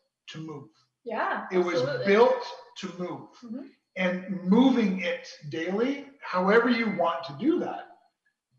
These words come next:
Speaker 1: that, which is your preference, I think is an incredibly important part of mental and emotional health that goes in, well understated in our society.
Speaker 2: Yeah. Um, so I'm gonna, like, so here's the thing, right?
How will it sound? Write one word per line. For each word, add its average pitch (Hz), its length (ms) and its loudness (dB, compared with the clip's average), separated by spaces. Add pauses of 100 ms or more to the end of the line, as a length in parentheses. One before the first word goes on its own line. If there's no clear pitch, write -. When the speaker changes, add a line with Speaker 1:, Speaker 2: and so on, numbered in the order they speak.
(300)
Speaker 1:
that, - 320 -10
which 180 160 -2
is 160 80 -8
your 175 140 -4
preference, 233 520 2 (280)
I 143 60 -6
think 202 280 -2
is 185 120 -2
an 175 80 -10
incredibly 190 760 2
important 165 440 -8
part 147 280 -6 (400)
of 160 180 -8
mental 185 360 -2
and 165 80 -8
emotional 156 380 -6
health 185 360 2
that 165 140 -4
goes 160 240 -6
in, 165 80 -10 (380)
well 190 420 4
understated 160 640 -4
in 139 160 -12
our 131 120 -10
society. - 380 -14 (200)
Speaker 2:
Yeah. 247 140 -2 (420)
Um, 247 320 -2 (180)
so 269 480 2
I'm 294 140 2
gonna, 320 200 -4
like, 262 240 2
so 294 140 -4
here's 320 200 -2
the - 60 -8
thing, 190 200 -10 (260)
right? 226 280 0